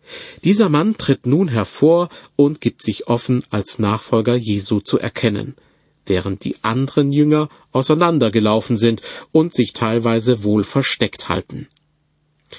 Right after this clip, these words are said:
Der römische Statthalter Pontius Pilatus unterdessen zeigt sich überrascht davon, dass Jesus so schnell gestorben ist.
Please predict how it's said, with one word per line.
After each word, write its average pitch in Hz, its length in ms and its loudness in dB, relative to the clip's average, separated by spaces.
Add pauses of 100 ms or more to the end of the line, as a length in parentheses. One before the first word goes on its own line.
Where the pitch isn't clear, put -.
(580)
Der 135 120 4
römische 196 380 4
Statthalter 160 560 0
Pontius 143 460 0
Pilatus 110 540 -2
unterdessen 143 720 0
zeigt - 420 -4
sich 131 180 -2
überrascht 127 600 -2
davon, 113 440 0 (320)
dass - 240 -4
Jesus 120 560 0
so 120 300 2
schnell 135 380 0
gestorben 98 600 -4
ist. - 360 -6